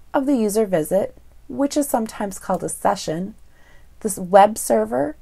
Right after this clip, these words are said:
needs to use a technology-based H T T P to save details such as preferences and activities. This will make the browsing session stateful. The website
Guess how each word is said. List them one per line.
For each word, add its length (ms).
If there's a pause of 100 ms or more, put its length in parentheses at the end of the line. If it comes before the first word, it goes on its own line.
(120)
needs 480
to 60
use 520
a 60
technology-based 1200 (140)
H 300
T 160
T 240
P 420 (400)
to 100
save 360
details 720 (240)
such 320
as 120
preferences 840 (680)
and 160
activities. 840 (880)
This 300
will 100
make 300
the 100
browsing 460
session 400
stateful. 800 (960)
The 100
website 580